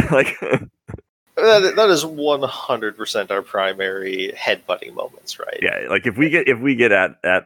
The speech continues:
Speaker 1: stuff for it, it's that what, it's that what it is. I'm like, I'm like, "You should've just gone for it," and you're like, "No, because we both would have died then." I'm like, "Yeah, then we would, just would have respawned," and you're like, "Then we would have done that fifty times." <laughs>
Speaker 2: Yeah. <laughs> Like, that,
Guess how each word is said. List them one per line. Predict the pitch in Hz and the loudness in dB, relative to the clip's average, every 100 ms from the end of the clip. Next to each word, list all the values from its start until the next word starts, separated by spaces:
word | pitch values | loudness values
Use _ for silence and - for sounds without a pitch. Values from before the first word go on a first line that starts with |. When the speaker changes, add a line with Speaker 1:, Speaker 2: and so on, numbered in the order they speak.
| _ | _
Speaker 1:
stuff | - - 85 | -14 -4 -4
for | - | -2
it, | 85 78 | -2 -2
it's | 101 | -4
that | 98 90 71 | -2 0 0
what, | 82 - | -6 -6
it's | 95 - - | -8 -8 -6
that | 92 67 | -2 -2
what | 82 | -2
it | 76 | -6
is. | 69 92 | -6 -6
I'm | 85 | -4
like, | 76 82 - _ _ _ _ _ _ - - | -4 -4 -6 _ _ _ _ _ _ -8 -2
I'm | 131 | 2
like, | 151 135 | 4 4
"You | 135 | 4
should've | - 147 147 | 4 4 4
just | 135 | 4
gone | 117 123 127 | 4 4 2
for | 117 104 | 2 2
it," | 90 | 2
and | 101 | -2
you're | 98 | -2
like, | 101 95 | 0 0
"No, | 110 127 117 | 4 4 4
because | 98 95 107 101 | 2 0 2 2
we | 101 104 | -2 -4
both | 87 117 131 | 4 4 4
would | 107 | 0
have | 98 | -2
died | 87 92 87 | 0 0 2
then." | 82 82 | -2 -4
I'm | 87 | -4
like, | 113 127 | -4 0
"Yeah, | 170 | 2
then | 127 123 | 2 0
we | |
would, | 120 127 | 0 -2
just | 127 139 | -4 -4
would | 120 | -6
have | |
respawned," | 107 131 - 107 95 90 92 | -4 -6 -2 0 0 -2 -6
and | |
you're | 98 | -6
like, | 92 98 | -6 -6
"Then | 95 | -6
we | 101 | -4
would | 113 | -2
have | 117 117 | -2 0
done | 123 | 2
that | 127 131 | 0 -2
fifty | - - - | -6 -10 -6
times." | 120 147 135 107 117 - - | -2 0 2 2 -2 -8 -4
<laughs> | 143 | -4
Speaker 2:
Yeah. | - 117 - - - - 185 247 294 277 _ | 0 2 2 0 -4 -4 -10 -8 -10 -12 _
<laughs> | - - - - - - _ _ | 0 0 0 -4 -4 -8 _ _
Like, | 139 120 | 2 4
that, | 127 160 | 4 2